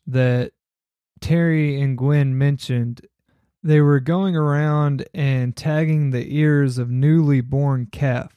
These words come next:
And if you're not familiar with the cattle industry, when new calves are born,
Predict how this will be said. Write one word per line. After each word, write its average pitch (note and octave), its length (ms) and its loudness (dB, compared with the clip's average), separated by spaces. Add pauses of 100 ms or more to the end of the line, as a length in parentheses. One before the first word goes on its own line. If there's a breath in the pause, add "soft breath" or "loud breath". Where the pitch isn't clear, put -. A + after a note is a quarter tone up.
(200)
And C3 160 0
if B2 140 -6
you're C3+ 100 -4
not D3 160 2
familiar C#3 720 2
with A#2+ 400 -2
the B2+ 140 -2
cattle D3 480 0
industry, C#3 720 0
when B2 560 -2 (140)
new D#3 240 4
calves C#3 500 -2
are B2 80 -4
born, E3 580 -2